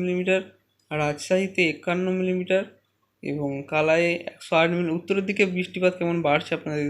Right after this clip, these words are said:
দেখতে পাচ্ছি। রংপুরে দুশো বাইশ মিলিমিটার, ময়মনসিংহে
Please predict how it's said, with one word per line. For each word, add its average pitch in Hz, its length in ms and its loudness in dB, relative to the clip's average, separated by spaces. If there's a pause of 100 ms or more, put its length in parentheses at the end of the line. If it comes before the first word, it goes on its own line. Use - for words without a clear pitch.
দেখতে - 260 -14
পাচ্ছি। 156 280 -4 (580)
রংপুরে 175 460 2 (520)
দুশো 175 260 -2 (200)
বাইশ 160 280 0 (100)
মিলিমিটার, 180 480 0 (580)
ময়মনসিংহে 160 760 -2